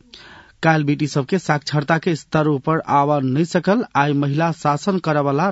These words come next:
ठामे पहुंचब राजनीतिक परिवर्तन के उपलब्धि भेल हुनकर कहब छलेन। प्रधानमंत्री ओली महिला में करुण माया आ स्नेह भाव अधिक भेला स हुनका सबके भूमिका हरेक क्षेत्र में उत्कृष्टता आ श्रेष्ठता हासिल करने बतौलेन।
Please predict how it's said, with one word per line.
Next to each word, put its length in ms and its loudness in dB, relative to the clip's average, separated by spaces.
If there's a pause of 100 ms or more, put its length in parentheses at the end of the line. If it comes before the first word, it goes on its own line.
(100)
ठामे 420 0
पहुंचब 460 -2
राजनीतिक 460 -2
परिवर्तन 480 0
के 120 -2
उपलब्धि 400 -2
भेल 200 -2
हुनकर 440 -2
कहब 260 -4
छलेन। 240 0 (600)
प्रधानमंत्री 560 2
ओली 220 2
महिला 340 2
में 260 0 (140)
करुण 400 2
माया 480 0
आ 240 0
स्नेह 360 0
भाव 400 0 (420)
अधिक 400 0
भेला 340 0
स 200 0 (280)
हुनका 300 0
सबके 300 -2
भूमिका 480 0
हरेक 280 0
क्षेत्र 280 -4
में 140 0
उत्कृष्टता 800 -2
आ 140 0
श्रेष्ठता 480 -2
हासिल 340 -4
करने 220 -2
बतौलेन। 360 0